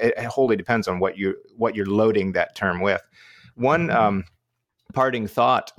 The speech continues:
Speaker 1: on that, just for a study, uh, for our listeners, is to look at the old, um, Old Testament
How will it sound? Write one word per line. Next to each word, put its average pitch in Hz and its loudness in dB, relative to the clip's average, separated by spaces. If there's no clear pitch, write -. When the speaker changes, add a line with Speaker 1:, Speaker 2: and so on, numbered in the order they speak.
Speaker 1:
on 117 0
that, 95 2
just 107 0
for 107 2
a 90 2
study, 104 0
uh, 87 -2
for 92 -4
our 87 0
listeners, 87 -4
is 101 0
to 98 -2
look 104 -2
at 92 -2
the 92 -6
old, 107 0
um, 85 -2
Old 110 0
Testament 98 -2